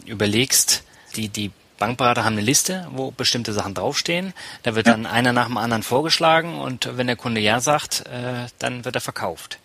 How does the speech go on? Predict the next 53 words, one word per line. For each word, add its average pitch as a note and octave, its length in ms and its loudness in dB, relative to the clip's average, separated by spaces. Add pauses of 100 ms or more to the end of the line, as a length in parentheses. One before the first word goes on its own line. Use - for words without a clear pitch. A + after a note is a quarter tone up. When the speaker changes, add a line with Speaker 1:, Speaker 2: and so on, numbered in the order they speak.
(460)
Speaker 1:
Und, C#3 180 8
Speaker 2:
Ja. - 80 -2
Speaker 1:
äh, G#2+ 120 -4 (100)
es A#2+ 180 -4
ist C#3 140 0
ja A2 60 4
leider G2+ 280 4
Gottes G2 300 -2
so. F2 300 -6
Und A2+ 200 -6 (180)
letztendlich B2 460 4
Speaker 2:
Mhm. - 40 -14
Speaker 1:
bist - 160 -2
du C#3 80 -2
als B2 140 0
Kunde B2+ 160 -2
immer C#3 140 0
selber D3+ 220 2
schuld, G3 220 0
wenn B2 120 2
du G#2+ 60 -2
unterschreibst. F#2+ 680 -2 (100)
War F2+ 200 -4
ich A2 60 4
Speaker 2:
Ja. A#2+ 80 8
Speaker 1:
ja B2+ 80 -2
auch. D3+ 320 -4 (160)
Aber, A2 320 2
ähm, A2+ 340 -2 (380)
wichtig C3 280 0
ist - 140 2
halt, C#3+ 160 2
dass, - 200 0
dass - 200 -2
du C3+ 80 -2
dann B2 180 0
irgendwann B2+ 580 -4
draus B2 220 -6
lernst. F#2+ 460 -6 (600)
Speaker 2:
Ja. B2 300 4 (180)
Ja, B2+ 140 6
das D3 200 2
Problem C#3 380 6
ist D#3 140 0
halt C#3 120 0
einfach C#3 360 0
genau, B2+ 240 6
dass B2 200 2
die B2 120 -4
Incentives, - 720 0
also G2+ 160 -4
die F#2+ 220 -6
Anreize, G2+ 880 4